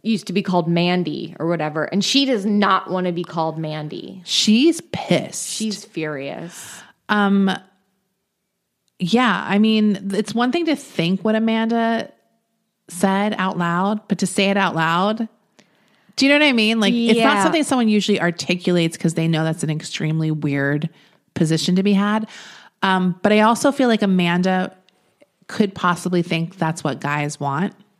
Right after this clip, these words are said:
Speaker 1: I
Speaker 2: In a
Speaker 1: just,
Speaker 2: way, like
Speaker 1: I just think Amanda is so singularly focused and that that focus is on herself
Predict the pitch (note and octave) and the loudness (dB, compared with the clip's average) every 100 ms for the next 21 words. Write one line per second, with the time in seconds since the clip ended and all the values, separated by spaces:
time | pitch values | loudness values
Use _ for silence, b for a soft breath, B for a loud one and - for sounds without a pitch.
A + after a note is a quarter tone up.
0 | _ _ _ _ _ _ _ - G#3+ G#3+ | _ _ _ _ _ _ _ 0 4 6
1 | A3 A3+ A#3 A#3+ F#3+ E3+ - A#3+ D#4 - | 6 6 4 4 2 2 0 2 2 0
2 | C#4+ A#3 G3+ F#3+ F#3 F#3+ D3+ F3 - - | -2 0 2 2 2 2 2 0 -2 0
3 | F3 E3+ F3 F3 - - F3+ F3+ F3 E3+ | 2 2 2 0 -6 -2 0 2 2 2
4 | F3 E3 D#3+ - D#3+ D#3 F#3+ F#3+ - - | 2 0 -2 0 0 2 0 0 -6 -14
5 | - E3+ E3 E3 - F3 F3+ - D#3+ D#3+ | -4 0 2 2 0 0 0 0 0 2
6 | F3+ F3 E3 D#3 D#3 E3 D#3 - D#3 D#3+ | 0 0 -2 0 0 0 -2 -4 -2 0
7 | G#3 - | -4 -10